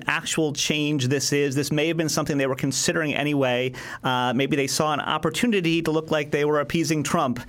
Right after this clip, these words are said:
Um, you know, they had these existing plans to, to, to shift, shift things around and thought, "Hey, we can,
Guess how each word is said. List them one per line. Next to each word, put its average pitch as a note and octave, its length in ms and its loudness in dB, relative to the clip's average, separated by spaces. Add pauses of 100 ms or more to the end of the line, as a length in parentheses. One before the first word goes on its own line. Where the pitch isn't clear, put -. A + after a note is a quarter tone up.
(260)
Um, B2+ 420 2
you B2+ 80 2
know, B2+ 80 0
they B2 100 0
had D3 220 0
these C#3 160 0
existing C#3 480 0
plans C#3 480 -2
to, B2 300 0
to, - 160 -2
to C3 200 -2
shift, - 480 -4
shift - 240 -2
things B2+ 200 -2
around B2+ 260 0
and A#2+ 80 -2
thought, B2+ 220 0
"Hey, C3+ 180 0
we A#2 140 0
can, A#2+ 260 0